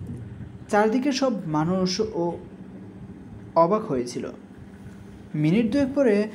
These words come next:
রুদ্র মেয়েটির হাত স্পর্শ করে রুদ্র কোমর থেকে মেয়েটার হাত ছড়িয়ে মেয়েটির দিকে ঘুরে তাকায়।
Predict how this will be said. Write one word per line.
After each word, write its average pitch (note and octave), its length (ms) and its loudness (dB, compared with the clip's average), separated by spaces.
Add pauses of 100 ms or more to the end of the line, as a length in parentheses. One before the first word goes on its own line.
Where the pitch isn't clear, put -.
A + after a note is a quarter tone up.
(640)
রুদ্র F#3 340 6
মেয়েটির F3 360 4
হাত C#3+ 280 0
স্পর্শ F#3 340 2
করে G#3 440 4
রুদ্র D3+ 340 4 (120)
কোমর C#3 220 0
থেকে F3 380 0 (560)
মেয়েটার G#3+ 360 6
হাত D#3 320 4
ছড়িয়ে F3 480 4 (1400)
মেয়েটির D#3+ 360 4
দিকে A3+ 240 4
ঘুরে C#3+ 260 4
তাকায়। B2 360 -2